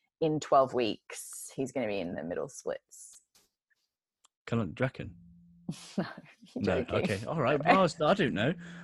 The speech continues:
Speaker 2: I've, I've known that I'm unflexible for twenty years, and I've done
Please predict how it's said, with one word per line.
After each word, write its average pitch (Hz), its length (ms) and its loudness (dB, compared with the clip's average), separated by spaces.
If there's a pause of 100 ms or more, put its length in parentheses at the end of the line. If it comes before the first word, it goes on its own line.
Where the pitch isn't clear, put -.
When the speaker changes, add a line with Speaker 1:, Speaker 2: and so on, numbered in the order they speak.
(160)
Speaker 2:
I've, 160 160 6 (200)
I've 165 200 8
known 180 300 10
that 156 100 8
I'm 143 140 8
unflexible 135 680 4
for 110 120 -2 (1500)
twenty 110 180 4
years, 123 500 4 (380)
and 110 100 8
I've 107 100 4
done 104 260 2